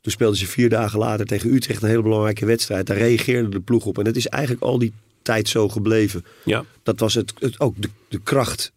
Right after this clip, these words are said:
Speaker 1: eh, van, van die selectie van dat elftal. Daarom zei ik vorige week in die podcast, in deze podcast, van na Liverpool, of, eh, na, na Liverpool zei ik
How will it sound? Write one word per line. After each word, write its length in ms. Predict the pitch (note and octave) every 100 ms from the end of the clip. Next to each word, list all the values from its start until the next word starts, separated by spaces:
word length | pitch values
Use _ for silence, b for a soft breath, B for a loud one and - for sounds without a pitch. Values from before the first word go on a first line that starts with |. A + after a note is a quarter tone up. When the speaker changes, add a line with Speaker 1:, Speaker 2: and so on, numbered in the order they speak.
| _
Speaker 1:
eh, 200 | - A2 G#2+
van, 360 | - A#2+ A2+ A2+
van 180 | A2+
die 80 | A2+
selectie 440 | - A#2 B2 B2 A2+
van 140 | G2+
dat 120 | G2+
elftal. 540 | C#3+ C3 A#2 G#2+ F#2+ F#2 b b b b -
Daarom 240 | A2 A#2+
zei 180 | G#2+ G2+
ik 100 | F#2+
vorige 320 | - A2 G#2
week 300 | B2 A2+ A2+
in 60 | G2+
die 80 |
podcast, 520 | F#2+ A2 G2+ G2+ G#2 -
in 100 | G2+
deze 200 | G2 -
podcast, 480 | G#2 G#2 G#2+ A2+
van 240 | - G#2 G#2 B B B
na 200 | G#2 G2+
Liverpool, 380 | G#2+ A2+ - A2
of, 120 | -
eh, 280 | G#2 G2+ G#2 G2+ G#2 G2+
na, 340 | F#2+ G2 F#2+
na 180 | G2+ G2
Liverpool 420 | G2 G#2 - A2
zei 220 | G#2 G2+
ik 100 | G2+